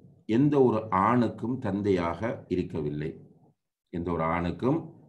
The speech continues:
தந்தையாக இருக்கவில்லை என்றால், அவர்களுடைய பிள்ளைகள், ஆண் குழந்தைகள் பிறந்தவுடன் மௌத்தாகிவிட்டார்கள். ஒரு ரிஜா-, ரஜுல், ரிஜால் என்கிற நிலைக்கு அவர்கள் வருவதற்கு முன்னாலேயே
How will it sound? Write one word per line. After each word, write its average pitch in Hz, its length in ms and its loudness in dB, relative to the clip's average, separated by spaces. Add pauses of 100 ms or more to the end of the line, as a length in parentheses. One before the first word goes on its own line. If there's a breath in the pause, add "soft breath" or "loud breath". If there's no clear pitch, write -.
(140)
தந்தையாக 113 560 2
இருக்கவில்லை 85 580 -4
என்றால், 78 360 -6
அவர்களுடைய 92 920 -2 (360)
பிள்ளைகள், 104 640 -2 (180)
ஆண் 95 280 0
குழந்தைகள் 92 840 -2 (280 soft breath)
பிறந்தவுடன் 113 720 0
மௌத்தாகிவிட்டார்கள். 80 800 -6
ஒரு 80 420 -4
ரிஜா-, 95 540 0
ரஜுல், 101 560 0 (440)
ரிஜால் 117 500 4
என்கிற 113 400 2
நிலைக்கு 127 840 0 (340)
அவர்கள் 110 460 2
வருவதற்கு 117 640 2
முன்னாலேயே 107 880 -2